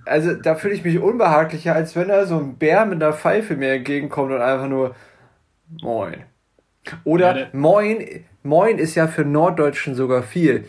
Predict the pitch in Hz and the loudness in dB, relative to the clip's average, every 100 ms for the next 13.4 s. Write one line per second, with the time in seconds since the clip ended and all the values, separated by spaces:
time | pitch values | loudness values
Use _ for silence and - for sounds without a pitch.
0 | - - 135 147 180 - 175 147 160 160 | -14 -12 -4 -2 -2 0 2 2 2 2
1 | 135 120 120 104 - - 127 135 143 139 | 2 2 -2 -4 -8 -12 -4 -2 2 2
2 | 131 123 110 120 143 165 139 190 - - | 2 0 -4 -2 2 4 6 4 0 -14
3 | _ - 131 123 127 147 175 165 110 101 | _ -8 -2 -2 0 -2 -4 -14 -12 -12
4 | - - _ - - - - - - _ | -14 -20 _ -20 -20 -20 -20 -20 -20 _
5 | - 131 165 180 175 170 175 - 185 175 | -4 0 2 2 -2 -6 -4 -4 -4 -6
6 | 190 185 - - 151 151 156 160 156 - | -4 -6 -8 -10 -8 -2 -2 -2 -4 -8
7 | 180 175 175 160 147 - - 151 - 165 | -8 0 0 2 2 0 -2 -2 0 0
8 | 185 175 156 175 175 143 127 135 160 160 | 0 -4 -8 -6 -2 -2 -2 -2 -2 -2
9 | 147 - 165 143 113 113 110 135 - 123 | -4 -4 -4 -2 -2 -2 -4 -4 -4 -4
10 | - 131 127 123 - 127 131 143 123 127 | 0 0 2 0 -2 0 0 0 0 2
11 | 131 123 120 117 120 131 120 - 123 117 | 2 2 0 -2 -2 -4 -8 -4 -2 0
12 | 117 113 107 117 127 139 131 120 110 107 | -2 -4 -4 0 0 2 0 -2 -4 -4
13 | - 175 - | -4 -4 -6